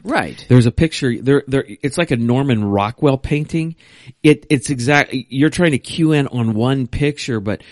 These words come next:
Speaker 2: what's the entire, what's the entire, like, you know, episode,
Speaker 1: Right.
Speaker 2: um,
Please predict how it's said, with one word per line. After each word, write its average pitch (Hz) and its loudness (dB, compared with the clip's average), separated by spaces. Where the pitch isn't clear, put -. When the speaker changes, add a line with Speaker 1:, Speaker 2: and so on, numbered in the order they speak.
Speaker 2:
what's 135 0
the 117 0
entire, 113 -2
what's 120 -4
the 123 -4
entire, 104 -4
like, 90 -6
you 107 -6
know, 113 2
episode, 87 -4
Speaker 1:
Right. 92 -4
Speaker 2:
um, 85 -8